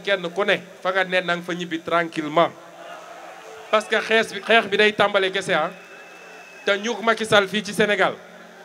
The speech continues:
seize mois yi ko dese ci nguur gi, bu ko buggee de yeggali ci jàmm,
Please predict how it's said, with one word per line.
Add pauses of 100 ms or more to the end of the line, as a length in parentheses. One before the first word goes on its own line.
(260)
seize
mois
yi
ko
dese
ci
nguur
gi,
bu
ko
buggee (100)
de
yeggali
ci
jàmm,